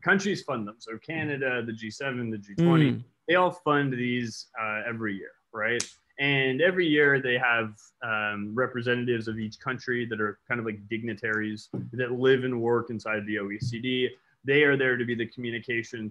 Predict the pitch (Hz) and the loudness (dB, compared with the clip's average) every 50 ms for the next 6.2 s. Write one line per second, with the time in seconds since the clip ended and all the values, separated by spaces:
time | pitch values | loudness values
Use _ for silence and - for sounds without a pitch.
0 | 107 - 113 107 107 101 107 104 101 127 117 110 110 110 - - - - - 123 | -8 -8 -6 -6 -6 -8 -10 -8 -6 -2 -2 0 0 -2 -4 -8 -14 -12 -8 -4
1 | 117 113 107 104 104 101 - _ _ _ _ - 117 117 120 170 180 147 127 98 | -4 -2 -2 -4 -6 -10 -12 _ _ _ _ -2 -2 0 2 2 2 2 0 -4
2 | - - - - - - - - - 143 151 156 147 123 117 120 - _ _ _ | -6 -10 -14 -16 -16 -16 -8 -2 0 2 4 4 4 2 0 -4 -8 _ _ _
3 | _ _ 127 127 127 123 120 113 - 113 117 120 113 110 107 107 - 139 139 143 | _ _ -4 -2 -2 -2 -4 -6 -8 -8 -6 -4 -4 -4 -6 -6 -4 -2 0 0
4 | 131 135 135 135 139 139 135 135 - - 120 110 107 101 98 - - - 120 113 | 0 0 0 0 0 0 -2 -6 -6 -6 -4 -4 -4 -4 -8 -12 -12 -10 -8 -4
5 | 113 107 110 107 - _ - 117 113 110 - - 117 107 101 95 98 _ _ _ | -4 -4 -4 -6 -8 _ -10 -8 -8 -8 -8 -10 -12 -10 -10 -12 -14 _ _ _
6 | 104 101 98 95 | -16 -16 -14 -16